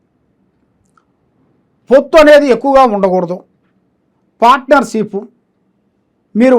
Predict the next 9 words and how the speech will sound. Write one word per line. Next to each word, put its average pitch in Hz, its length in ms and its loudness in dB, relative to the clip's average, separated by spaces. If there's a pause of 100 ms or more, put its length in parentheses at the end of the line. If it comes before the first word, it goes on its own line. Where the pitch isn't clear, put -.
ఉన్నారనుకోండి, 262 600 2 (100)
పార్ట్నర్‌షిప్‌లో 233 760 -2 (1120)
ఫిఫ్టీ 247 240 -4 (100)
ఫిఫ్టీ 262 220 -6 (100)
శాతమే 233 420 0
ఉండాలి. 160 260 -6 (1300)
మీరు 277 180 0 (120)
ఒక్కరు, 294 300 0 (200)
ఏరే 285 180 4